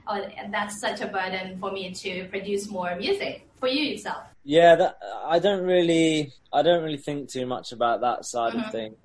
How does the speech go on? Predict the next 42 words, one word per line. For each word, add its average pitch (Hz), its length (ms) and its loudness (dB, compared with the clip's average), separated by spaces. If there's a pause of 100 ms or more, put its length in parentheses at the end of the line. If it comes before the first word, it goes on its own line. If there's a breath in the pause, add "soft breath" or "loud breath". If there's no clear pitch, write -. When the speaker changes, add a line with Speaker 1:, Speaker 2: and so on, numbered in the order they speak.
(100)
Speaker 2:
because 127 380 2 (300)
of 123 220 4
that 131 220 4
reason, 131 400 0
really. 110 320 0
Like, 117 200 4
I 117 120 0
don't 131 220 -2
feel 127 220 2
like 120 360 0 (140)
if - 160 -16
you 131 100 -8
put - 280 -2
loads 127 240 -2
of 120 100 -10
pressure 131 380 0
on 117 160 -6
yourself, 113 580 -2
then 113 400 -6 (420)
I 131 120 -2
don't 131 160 -6
think 123 160 -8
you're 123 100 -8
gonna 123 160 -4
make 123 300 -4
good 117 160 -4
music 117 500 -6
because 101 260 -14
Speaker 1:
Yeah. 98 220 -2
Speaker 2:
you're 110 60 -2
making 110 240 -10
it 80 160 -18
for, 104 120 -10 (220)
for 113 80 -10
the 110 100 -4
wrong 110 280 -2
reasons. 107 640 -4 (160)
Speaker 1:
Mm-hmm. 214 420 -8 (140)
Speaker 2:
Like, 107 240 -2 (120)
I 120 80 0
make 127 240 2
music 117 460 -4